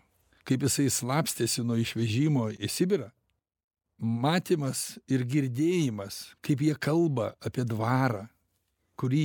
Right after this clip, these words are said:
jį turėjo, kaip jisai kūrė tą dvarą, kiek kartų mama pasakodavo, kaip sunkiai tam dvare jie dirbdavo, su kokiom problemom susidurdavo.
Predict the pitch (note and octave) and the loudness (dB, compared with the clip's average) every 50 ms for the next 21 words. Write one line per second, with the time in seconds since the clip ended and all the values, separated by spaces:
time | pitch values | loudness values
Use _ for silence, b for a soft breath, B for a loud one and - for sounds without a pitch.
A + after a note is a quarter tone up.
0 | C#3 B2+ B2 - - A2+ A2+ B2+ D3 E3 E3 C#3+ G#2 F2+ - _ _ _ _ _ | 2 0 0 -2 -4 -4 -2 0 2 2 2 0 0 -4 -10 _ _ _ _ _
1 | _ _ _ _ _ _ _ _ b b b b b - D#3 E3 E3+ - F#3 F#3 | _ _ _ _ _ _ _ _ b b b b b -2 0 0 2 2 2 0
2 | C3 - - F3+ G#3 A3 G3+ G3+ F#3 - - D3 C3+ C3+ B2+ B2 A2+ G2+ F#2+ G2 | -2 -2 0 2 2 2 2 2 0 0 0 -2 0 2 2 0 0 0 -4 -10
3 | G2+ _ _ - - _ _ - - F3 F#3 - - E3+ F3+ D#3+ - E3+ D3 - | -16 _ _ -20 -20 _ _ -4 -2 -2 -2 0 2 2 2 2 2 0 -2 0
4 | A2+ A#2+ C3 B2 D3+ E3 B2 A2+ C3 D3+ D#3+ - - D3+ B2+ A#2+ A2 G#2+ G#2 G#2 | -2 -2 0 2 0 0 0 0 0 2 2 2 2 2 0 0 -2 -2 -2 -2
5 | G#2 G#2+ - _ B B B B B B B B B B B B - D#3+ D#3 - | -4 -4 -6 _ B B B B B B B B B B B B -2 -2 0 0
6 | - - F3 F3 D3+ - D#3+ D3 - D3 C#3 C#3+ B2+ A#2+ C3+ C#3 D3+ D#3+ D#3 D#3 | 0 0 0 0 2 2 0 0 0 -2 -2 -2 0 0 0 2 2 2 2 2
7 | D3 A2+ A#2 C3 D#3 D3 C3+ A#2 A2+ A2 G2+ G#2 G#2 G#2 G#2+ G#2 - D3 C3 C3+ | 2 2 2 2 2 2 0 -2 -4 -4 -4 -4 -6 -6 -8 -6 -4 -4 -2 -2
8 | C3 C#3+ E3+ E3+ D3+ E3 E3 C#3 B2+ C#3 D#3+ F3 E3+ E3+ E3 D#3+ C#3+ - - C3+ | 0 0 0 0 0 0 0 0 0 0 2 2 2 2 2 0 0 -2 -4 -4
9 | A#2 C#3+ C3+ A#2+ C3+ C3+ B2 A2+ A2 G#2+ G2+ F#2+ G2 | -4 -4 -2 0 0 0 0 0 -2 -4 -6 -6 -10